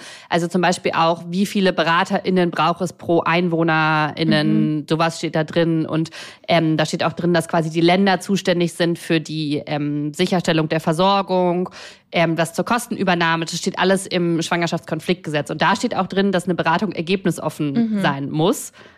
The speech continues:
Speaker 1: Aber also im Strafgesetzbuch
Speaker 2: Ja.
Speaker 1: steht halt, sie muss dem Schutz des ungeborenen Lebens dienen. Also wie, wie kann denn eine, also das geht ja
Speaker 2: Ja.
Speaker 1: gar nicht.
Speaker 2: Ja.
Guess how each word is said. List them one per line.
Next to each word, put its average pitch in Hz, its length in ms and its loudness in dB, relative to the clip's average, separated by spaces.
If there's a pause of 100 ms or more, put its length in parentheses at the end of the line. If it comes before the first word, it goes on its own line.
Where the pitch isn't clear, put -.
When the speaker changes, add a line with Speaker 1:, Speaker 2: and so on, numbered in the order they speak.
(240)
Speaker 1:
Aber 185 360 0
also 185 240 -2
im - 100 -4
Strafgesetzbuch 185 680 0
Speaker 2:
Ja. 196 100 2
Speaker 1:
steht 196 160 2
halt, 202 220 2
sie 196 80 0
muss 208 160 2
dem 196 140 0
Schutz 208 180 0
des 196 120 -4
ungeborenen 196 460 0
Lebens 208 300 0
dienen. 165 240 -4
Also 180 240 0
wie, 202 260 -6
wie 208 140 -4
kann 226 240 -2
denn 214 160 -2
eine, 202 300 -2 (100)
also 202 180 0
das 202 160 -4
geht 247 220 -2
ja - 80 0
Speaker 2:
Ja. 202 240 0
Speaker 1:
gar 254 80 2 (260)
nicht. - 440 -4
Speaker 2:
Ja. 214 240 2